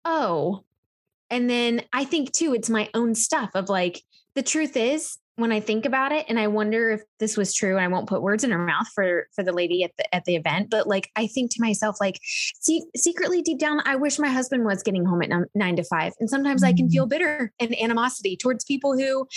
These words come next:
Speaker 1: get to live a life I want. <laughs> Like, and
Speaker 2: Mm.
Speaker 1: not that it's not without its shortcomings, but it's really easy to forget those shortcomings and just see their life as idyllic.
Speaker 2: Mm-hmm.
Speaker 1: And so, s-, so it's like this double sword where it's like,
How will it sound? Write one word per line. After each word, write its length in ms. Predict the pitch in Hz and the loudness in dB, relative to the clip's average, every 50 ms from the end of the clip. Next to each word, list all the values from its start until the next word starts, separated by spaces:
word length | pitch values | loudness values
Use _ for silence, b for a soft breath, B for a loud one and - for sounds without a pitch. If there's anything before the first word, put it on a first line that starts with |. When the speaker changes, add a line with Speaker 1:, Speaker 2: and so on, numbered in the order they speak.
| B B B B B | B B B B B
Speaker 1:
get 140 | 302 285 | -2 -2
to 80 | 320 311 | 0 0
live 180 | 277 277 262 247 | 0 0 0 0
a 60 | 262 | 0
life 240 | 240 233 220 220 220 | 0 0 0 0 0
I 160 | 220 262 339 | 0 0 0
want. 300 | 359 262 165 - - - _ | 2 0 0 -2 -4 -8 _
<laughs> 80 | _ - | _ -2
Like, 380 | 311 381 - - - - 185 | -2 -2 -2 -2 -2 0 2
and 400 | 196 202 202 196 196 196 190 185 | 2 4 4 4 4 4 4 4
Speaker 2:
Mm. 240 | 180 175 175 170 - - | 2 0 -2 -4 -4 -2
Speaker 1:
not 200 | 262 294 302 - - | 0 0 0 0 0
that 120 | 339 320 | 0 0
it's 240 | 311 302 254 - 285 | 2 0 0 0 0
not 180 | 285 285 277 | 0 0 0
without 300 | - 254 254 254 247 233 | 0 0 0 0 0 0
its 160 | 240 277 - - | 0 0 0 0
shortcomings, 580 | - 277 240 - - 247 233 247 254 254 254 - | 0 0 -2 -2 -2 0 2 2 2 0 0 0
but 80 | 233 208 | 0 0
it's 220 | 196 - - - | 0 0 -2 -2
really 420 | 208 208 214 214 226 233 240 254 254 | -2 0 2 2 2 2 2 0 0
easy 400 | 233 269 302 339 349 - 285 247 | 0 0 0 0 0 0 0 0
to 80 | 240 | 0
forget 400 | - - - 226 214 285 262 - - | -2 -2 -2 0 0 0 -2 -2 -2
those 200 | 233 254 320 330 - | -2 0 0 0 0
shortcomings 800 | - 233 190 - - 226 196 190 185 190 196 220 226 226 - - B B B B B B | 0 -2 -2 0 0 0 0 2 2 2 2 2 2 0 -4 -8 B B B B B B
and 140 | 226 226 | -2 0
just 200 | 247 311 233 - | 0 0 -2 -2
see 160 | - 285 285 294 | -2 -2 0 0
their 200 | 277 262 247 240 240 240 | 0 0 0 0 -2 -2
life 200 | 247 247 262 262 262 | 0 0 0 0 0
as 140 | 240 233 208 | 0 0 0
idyllic. 420 | 190 175 233 359 339 - - - _ _ _ _ B B B | 0 0 0 0 0 -2 -4 -8 _ _ _ _ B B B
Speaker 2:
Mm-hmm. 260 | B B 185 160 160 | B B 4 4 4
Speaker 1:
And 180 | 170 170 - - | 4 4 4 4
so, 600 | 156 - 285 262 254 254 247 247 247 240 220 - _ - | 2 0 0 0 0 2 2 2 0 0 -2 -6 _ -10
s-, 380 | - - - 233 233 240 - - | -8 -4 -2 0 0 0 0 0
so 200 | 311 269 262 254 | 2 2 2 2
it's 140 | 233 233 | 0 0
like 180 | 269 254 226 214 | 0 -2 -2 0
this 200 | 233 220 220 - | -2 -2 -2 -2
double 500 | 190 170 - 220 240 240 254 240 220 220 | -4 -2 0 0 0 2 2 2 2 0
sword 480 | 208 - - - 330 349 311 226 202 196 | 0 -2 -2 0 0 2 2 2 2 2
where 100 | 208 202 | 2 0
it's 140 | 196 - | 0 0
like, 180 | 214 190 180 | -2 -2 -2